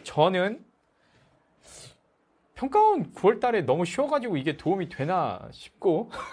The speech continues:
<laughs> 이비에스 같은 경우는 아,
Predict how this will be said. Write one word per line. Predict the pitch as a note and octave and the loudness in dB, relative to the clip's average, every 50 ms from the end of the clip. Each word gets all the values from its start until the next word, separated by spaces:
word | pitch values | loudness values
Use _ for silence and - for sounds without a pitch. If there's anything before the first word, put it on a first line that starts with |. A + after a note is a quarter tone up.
| - - | -8 -6
<laughs> | - E3+ - - A#3+ G3 - - - _ _ _ _ - C4 A#3+ F#3 F3 - - - D#3 D3 | -6 -6 -2 0 0 0 0 -4 -14 _ _ _ _ -16 -12 -12 -12 -12 -12 -16 -20 -14 -6
이비에스 | - D3+ F3 - A3+ B3 A#3 A#3+ - | -2 0 2 4 4 4 2 2 2
같은 | G#3+ G#3+ G#3+ G#3+ A3 G3+ | 2 2 2 0 -2 0
경우는 | G3 G#3 G3+ G3+ G3 G3 G3 F#3+ F#3 F3 D3+ C#3 A#2 A2+ A#2 - | 2 2 2 0 0 -2 -2 -2 -2 -4 -6 -8 -10 -12 -10 -2
아, | - D3+ G3+ | 0 2 2